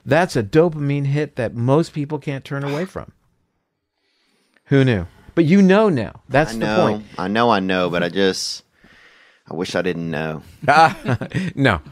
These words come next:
Speaker 2: You
Speaker 1: Knowledge
Speaker 2: know?
Speaker 1: is key. You know?
Speaker 2: No, it is key. It is key. Even though I, I don't want it to be, it's like, at a certain point in my life, I just have to make some choices that it's like, you know, I want to be able to live longer so that I can, you know, not only experience life, but also, like, be a part of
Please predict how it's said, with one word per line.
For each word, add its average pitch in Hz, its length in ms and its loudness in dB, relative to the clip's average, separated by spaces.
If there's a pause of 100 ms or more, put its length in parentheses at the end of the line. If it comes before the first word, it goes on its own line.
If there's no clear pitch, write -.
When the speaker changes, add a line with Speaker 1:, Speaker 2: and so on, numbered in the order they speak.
(180)
Speaker 2:
You 120 60 -8
Speaker 1:
Knowledge 135 340 4
Speaker 2:
know? 127 60 0
Speaker 1:
is 120 140 -6
key. 104 240 -4
You 117 160 -4
know? 143 280 2
Speaker 2:
No, 131 200 4
it 160 80 6
is 165 160 4
key. 104 280 2
It 107 80 2
is 127 140 2
key. 101 220 -2
Even 95 120 -2
though 107 160 4
I, 95 440 0
I - 20 4
don't 110 160 0
want 127 160 2
it 131 80 -4
to 101 80 -6
be, 98 160 4
it's 95 160 0
like, 95 240 0 (260)
at 85 60 -4
a 104 60 0
certain 131 220 -2
point 123 120 -2
in 123 60 2
my 120 80 2
life, 120 240 2
I 98 80 2
just 101 160 -4
have 107 120 0
to 101 80 -10
make 98 200 0
some 101 180 -4
choices 101 460 -4
that 87 100 -2
it's 85 160 -10
like, 85 300 -4 (340)
you 101 80 -6
know, 101 100 2
I 90 60 4
want 95 320 0
to 98 100 -10
be 92 200 0
able 87 240 0
to 87 60 -6
live 87 360 -2
longer 87 380 -2
so 85 240 -4
that 82 160 -2
I 82 100 0
can, 80 400 -8 (360)
you 143 80 -6
know, 113 120 2
not 101 200 2
only 98 180 0
experience 95 680 -4
life, 104 480 0 (380)
but 92 120 -6
also, 101 480 4
like, 92 300 0
be 98 160 0
a 110 80 2
part 107 340 2
of 117 300 -2